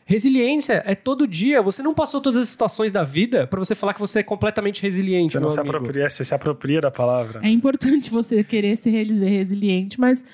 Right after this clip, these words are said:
Speaker 3: em, em muitos momentos a gente não vai ser. É, é, não existe uma pessoa que é resiliente, né? Porque existem milhares de situações e em algumas a gente é, em outras a gente não é.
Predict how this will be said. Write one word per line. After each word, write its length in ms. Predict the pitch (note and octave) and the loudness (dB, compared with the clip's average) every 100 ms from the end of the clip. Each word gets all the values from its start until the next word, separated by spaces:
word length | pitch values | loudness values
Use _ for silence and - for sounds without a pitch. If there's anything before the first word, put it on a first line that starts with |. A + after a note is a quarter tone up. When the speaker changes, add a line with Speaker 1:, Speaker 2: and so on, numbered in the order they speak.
| - - - _ _ C4+ | -20 -20 -20 _ _ 0
Speaker 3:
em, 260 | C4+ C4 C4+ | 4 4 2
em 60 | C4+ | 2
muitos 240 | C4 C#4+ | 2 2
momentos 360 | D4+ C#4 C#4 D#4 | 0 0 2 2
a 40 | |
gente 220 | D#4 B3+ | 4 4
não 180 | F3 D#4 | 2 2
vai 140 | D4+ D#4 | 2 0
ser. 540 | - D#4+ C#4+ F#3+ F#3 | 0 0 4 4 2
É, 420 | F3+ F3 D#3+ - | 0 -2 -2 -2
é, 40 | D#3 | -4
não 260 | G#3+ B3+ | 2 4
existe 240 | C#4 D4 E4 | 4 2 0
uma 80 | E4 | 0
pessoa 300 | A#3+ A3+ G#3 | 0 0 -2
que 180 | - G3+ | 2 2
é 80 | F#3+ | 4
resiliente, 840 | G3+ F#3 F#3 F#3 E3 E3 - F3+ | 4 2 -2 0 0 0 -4 0
né? 160 | F#3 | 2
Porque 180 | F#3+ - | 2 2
existem 480 | G#3+ A3+ C4 B3+ A#3 G#3+ | 2 4 2 2 0 -4
milhares 520 | A#3 C#4+ B3+ C#4 B3 | 0 4 4 4 2
de 40 | |
situações 500 | G3+ G#3 G3+ A3+ B3 | 2 0 0 2 2
e 60 | A#3 | 2
em 20 | A#3 | 0
algumas 340 | A3 A#3 A#3+ | -2 -2 0
a 60 | A3 | 2
gente 320 | G#3 - A3 | 2 2 0
é, 120 | A3 | 0
em 80 | G#3+ | 0
outras 260 | G3+ F#3 | 2 2
a 20 | F#3 | 0
gente 220 | F3+ E3 | -4 -4
não 140 | F#3 | 0
é. 180 | G3 G3+ | 0 0